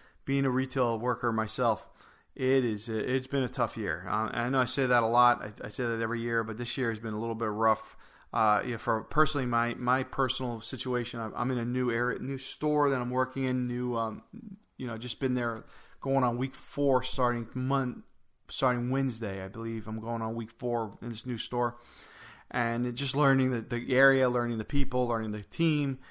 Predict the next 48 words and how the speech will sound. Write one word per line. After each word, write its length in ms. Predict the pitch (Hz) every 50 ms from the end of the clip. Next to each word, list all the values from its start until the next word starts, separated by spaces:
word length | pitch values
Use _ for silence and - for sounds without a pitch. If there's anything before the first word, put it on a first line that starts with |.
| - - - _ _ _ _ _
It's 260 | - 127 123 127 -
just 200 | - 151 - -
a 60 | 143
lot. 360 | 127 123 120 120 123 123 -
So 100 | - 123
I 40 | 117
mean, 180 | 117 117 117 - -
I 200 | - 120 127 135
have 260 | 127 135 123 110 110
been, 380 | 120 123 117 113 110 110 107 107 - - - _ _ _ _ _ _ _ _ - _ -
uh, 240 | - 110 110 113 113
working 440 | 110 123 127 120 - 127 120 117 113
nonstop 680 | 120 120 120 107 - - - - 127 120 120 113 -
and, 220 | 120 113 113 110
and 180 | - 120 120 117
just, 220 | 113 113 110 113 113 113 - _ _ _ _ _ - - - -
uh, 200 | - 123 123 123 -
I'm, 200 | 123 131 143 - - - _ _
and, 300 | 160 135 135 131 131 151
you 60 | 160
know, 100 | 147 127
just 200 | 123 120 117 -
physically 640 | - - - - 156 156 143 139 143 131 139 139 131
and 120 | 120 123
mentally 380 | 127 131 131 127 - 131 123 113
just 200 | 110 113 - -
going 220 | 135 123 120 113
through 220 | - 127 127 120
it. 120 | 107 98 -
So 280 | - 127 123 123 - - - - - - - - -
apologize, 500 | - - 156 147 147 139 139 135 123 131
I 60 | 127
haven't 160 | 123 127 131
gotten 200 | 131 127 120 127
as 100 | 127 117
much 220 | 131 139 127 -
as 100 | - 120
I 60 | 117 120
usually 340 | 117 120 127 123 123 127
do, 200 | 120 123 131 127
and 80 | 123 117
I 80 | 113 113
didn't 180 | 127 127 123
get 240 | 117 123 113 - -
too 200 | - - 156 143
de-, 340 | 117 - - 135 131 131 127
in 140 | - 135 127
detail, 640 | 117 135 151 147 - - 151 147 139 135 131 -